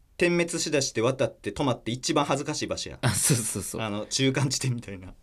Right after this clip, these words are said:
Speaker 2: ここに鹿が座ってる写真が、
Speaker 1: はい。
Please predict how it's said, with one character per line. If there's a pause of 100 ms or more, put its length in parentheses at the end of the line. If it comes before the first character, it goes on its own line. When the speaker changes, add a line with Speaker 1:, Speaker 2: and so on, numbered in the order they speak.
Speaker 2:
こ
こ (100)
に (160)
鹿
が
座
っ
て
る
写
真
が、
Speaker 1:
は
い。